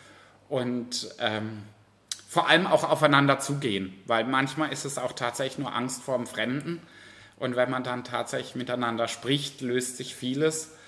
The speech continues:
oder erklärt sich auch vieles. Deswegen einfach, ja,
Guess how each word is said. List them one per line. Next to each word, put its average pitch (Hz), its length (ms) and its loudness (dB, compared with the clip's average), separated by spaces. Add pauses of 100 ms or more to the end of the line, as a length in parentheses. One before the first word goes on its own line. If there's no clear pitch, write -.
(240)
oder 120 220 -2
erklärt 117 540 0
sich 143 220 -6
auch 131 200 -2
vieles. 127 480 -6
Deswegen 123 480 -6
einfach, 110 560 -6 (420)
ja, 87 280 -6